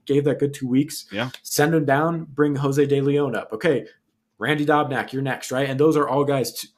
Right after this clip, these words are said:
Speaker 1: who as well, yeah, they're not on the roster, they're on the forty-man roster, but since they're these fringe veterans, there's a good chance that you could pass them through waivers, outright them to triple A, and keep them in the organization.
Speaker 2: Mm-hmm.
Speaker 1: And so, you know, it, the sky isn't falling.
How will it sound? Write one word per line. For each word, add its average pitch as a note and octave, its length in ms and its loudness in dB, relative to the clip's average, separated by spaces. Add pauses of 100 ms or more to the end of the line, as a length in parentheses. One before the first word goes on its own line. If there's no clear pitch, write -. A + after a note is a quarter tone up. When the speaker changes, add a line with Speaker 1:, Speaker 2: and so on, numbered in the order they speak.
Speaker 1:
who C3 220 -2
as A2+ 120 -6
well, D3+ 240 2
yeah, C#3+ 240 0
they're C3 120 -4
not B2+ 160 -4
on A#2 120 -6
the G#2+ 100 -8
roster, A#2+ 440 -6
they're A#2+ 100 -6
on A2 120 -6
the A2 60 -8
forty-man A2 360 -6
roster, A2+ 420 -6
but A2 220 -8 (240)
since C#3+ 280 -2
they're C3+ 180 2
these A#2 260 -8 (140)
fringe C3+ 600 -2
veterans, C#3+ 380 2
there's C#3 140 0
a C#3 40 0
good C3+ 200 0
chance C#3 320 -4
that A#2+ 40 -12
you G#2+ 40 -10
could - 120 -20
pass A#2+ 280 -4
them A#2+ 160 -10
through A#2 420 -6
waivers, A2 480 -6
outright A2+ 320 -2
them A2 120 -10
to A2 60 -10
triple A2+ 380 -6
A, A#2 80 2
and A2 140 -4
keep - 180 -8
them A#2 100 -12
in A2 60 -10
the G#2 80 -8
organization. - 640 -10
Speaker 2:
Mm-hmm. G#2+ 220 -8 (300)
Speaker 1:
And C#3 160 -2
so, C3+ 360 0 (920)
you D3+ 80 -2
know, C3 200 0
it, - 340 -4 (200)
the - 60 -10
sky D3+ 300 2
isn't D3 240 0
falling. C3+ 420 -4